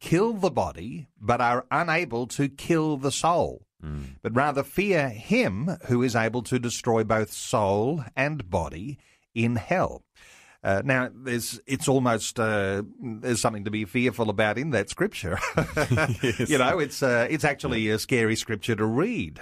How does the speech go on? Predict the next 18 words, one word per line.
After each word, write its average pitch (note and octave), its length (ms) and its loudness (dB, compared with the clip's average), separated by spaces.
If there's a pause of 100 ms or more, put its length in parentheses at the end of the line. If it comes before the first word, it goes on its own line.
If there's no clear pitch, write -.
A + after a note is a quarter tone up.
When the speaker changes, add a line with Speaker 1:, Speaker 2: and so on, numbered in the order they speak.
(160)
Speaker 1:
Uh, G#2+ 140 2
Speaker 2:
Yes. - 40 -2
Speaker 1:
but, A#2+ 240 0
uh, B2+ 140 4
what G#3+ 120 -2
are F#3 40 -2
your D3+ 180 2
thoughts - 380 -6
on, F#2+ 240 -2 (240)
on, G#2 240 0
on G#2+ 180 -2
this A2+ 180 0
idea G#2 360 0
of - 80 -4
fearing G#2 480 0
God, F2 320 -2
fearing F2+ 440 -2
man? E2+ 360 -6